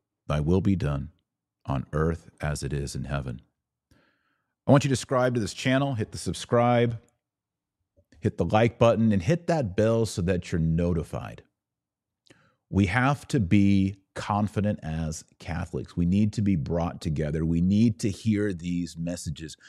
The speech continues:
We need to be reminded of the call to bring thy kingdom come. If you want to be part of that, I encourage you, subscribe to this channel. That's one of the things that we talk about, and I'm gonna be talking about it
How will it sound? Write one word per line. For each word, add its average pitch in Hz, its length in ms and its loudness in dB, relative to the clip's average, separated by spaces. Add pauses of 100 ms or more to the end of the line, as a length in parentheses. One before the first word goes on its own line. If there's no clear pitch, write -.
(200)
We 98 100 2
need 104 120 4
to 110 60 4
be 107 140 4
reminded 95 1080 4 (500)
of 87 240 0
the 92 80 0
call 110 960 2
to 101 100 -4
bring 101 600 2
thy 85 260 0
kingdom 95 520 0
come. 80 360 -4 (1400)
If - 60 -20
you - 60 0
want 92 100 2
to 90 80 2
be - 20 0
part 127 240 2
of 117 80 2
that, 101 200 0
I 82 80 -4
encourage 113 480 -2
you, 120 140 0
subscribe 135 720 -2
to 127 220 0
this 120 200 -2
channel. 151 320 -4
That's 87 200 -4
one 120 160 0
of 139 60 -2
the 143 60 -2
things 98 360 -2
that - 100 -4
we 90 80 -2
talk - 300 -6
about, 87 320 -2 (280)
and - 80 0
I'm 98 80 6
gonna 117 140 4
be 120 100 4
talking 113 400 0
about 92 300 -2
it 95 120 -6